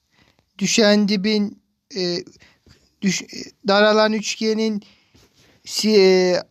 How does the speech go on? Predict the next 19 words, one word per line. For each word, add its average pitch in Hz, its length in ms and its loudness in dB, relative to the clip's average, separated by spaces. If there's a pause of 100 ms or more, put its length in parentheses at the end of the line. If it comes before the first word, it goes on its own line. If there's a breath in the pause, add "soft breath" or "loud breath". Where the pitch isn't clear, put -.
(260)
alt 226 280 2
noktasından 214 720 -4
ya 208 180 -2
yukarı 220 460 0
alacak 214 480 0
Anadolu 208 320 0
orta 202 300 -2
bandının 208 360 -2
oradan, 202 440 0
ikisinin - 500 -8
oradan 196 300 0
yukarı 196 560 -2 (220)
tepki 196 380 -4
alıp 196 220 -4
yukarı 202 320 0
gidecek 214 520 -2
ya 202 200 -2
da 214 380 2
aşağıya. 185 760 -4